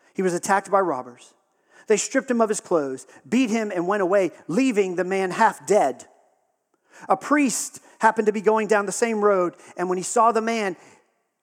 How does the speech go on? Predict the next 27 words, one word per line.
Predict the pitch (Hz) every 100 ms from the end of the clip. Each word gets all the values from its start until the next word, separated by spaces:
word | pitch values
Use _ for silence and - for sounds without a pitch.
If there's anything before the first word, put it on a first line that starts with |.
| _ _ _ _ _ _ _
he | -
passed | - 156 -
by | 156
on | 156
the | 151
other | 147
side." | 143 185 165 - _ _ _ _ _ _
So | - 277
too, | - 294 233
a |
Levite, | 202 262 262 190 165
these | 247
are | 277
church | 233 - 269 -
workers, | 196 190 180 151 139
essentially. | 156 196 170 156 160
That's | 190
the | 269
way | 247
it | 214
would | 180
sort | 240 226
of | -
translate | 220 214 165 175 165
to | 170
us | 156
today. | - 151 139 117